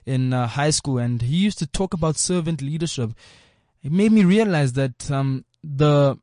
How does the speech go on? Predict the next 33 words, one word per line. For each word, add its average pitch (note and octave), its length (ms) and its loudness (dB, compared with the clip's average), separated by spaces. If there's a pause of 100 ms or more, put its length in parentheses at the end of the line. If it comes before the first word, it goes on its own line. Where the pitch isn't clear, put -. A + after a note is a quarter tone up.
the D3 220 2
views D3 460 2
of C3 220 0
leadership F3 520 -2
and A#2 180 -4
polit-, D3 300 -4 (160)
politics G3 540 0
in, B2+ 320 -6
in C#3 180 -8
essence D#3 420 -4
were C#3+ 60 -4
really D#3+ 260 -2
about C3 320 -6
po-, - 160 -6 (100)
po-, - 140 -6 (280)
positions D3 640 2
and A2+ 260 -8
power E3+ 440 2
and B2 120 -4
all B2+ 160 -4
of A#2 80 -8
that. A2+ 180 -6 (520)
But C#3+ 400 0 (680)
I F3 140 2
got G#3 200 -2
to D#3+ 120 2
realize D#3+ 400 0
that C3+ 160 -6
it's D3 240 -4
all F#3 160 2
about D3 340 0
humbling F#3+ 480 2
yourself, A#2+ 460 -2